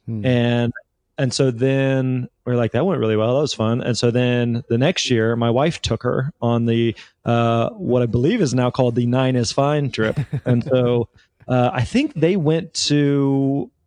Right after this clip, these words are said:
Speaker 2: uh, I think they went to Vegas. <laughs> I know that sounds
Speaker 1: Holy
Speaker 2: bad,
Speaker 1: cow. <laughs>
Speaker 2: but here, well, there's a reason why. They went to, uh, they were really big into Dancing with the Stars, and, uh,
Speaker 1: Oh,
Speaker 2: there's a
Speaker 1: yeah.
Speaker 2: big, like,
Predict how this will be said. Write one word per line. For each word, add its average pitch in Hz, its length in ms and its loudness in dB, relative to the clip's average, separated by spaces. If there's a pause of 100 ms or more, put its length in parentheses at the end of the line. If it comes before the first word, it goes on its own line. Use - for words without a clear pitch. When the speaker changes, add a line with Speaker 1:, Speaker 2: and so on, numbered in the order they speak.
(520)
Speaker 2:
uh, 127 300 -12 (320)
I 139 60 -6
think 285 240 -4
they 247 120 0
went 151 260 -2
to 143 80 2
Vegas. 127 640 -2
<laughs> 139 60 0
I 127 120 -2
know 156 80 0
that 127 180 0
sounds 165 300 0
Speaker 1:
Holy - 20 -4 (120)
Speaker 2:
bad, 127 100 0
Speaker 1:
cow. 135 320 -2 (220)
<laughs> - 200 -10
Speaker 2:
but 156 240 2
here, 175 260 0
well, 165 180 2
there's 139 180 0
a 139 60 0
reason 151 260 0
why. 120 140 0 (280)
They 147 140 2
went 175 260 0
to, 160 280 0
uh, 139 140 2
they 139 100 0
were 135 100 0
really 151 200 0
big 143 140 -2
into 127 200 -2
Dancing 127 320 -2
with 113 80 -2
the 110 80 -4
Stars, 120 420 -2
and, 123 180 -4
uh, 123 120 2
Speaker 1:
Oh, - 40 -2
Speaker 2:
there's 123 160 0
a 107 40 0
Speaker 1:
yeah. 104 40 -2
Speaker 2:
big, 127 160 0
like, 120 200 -2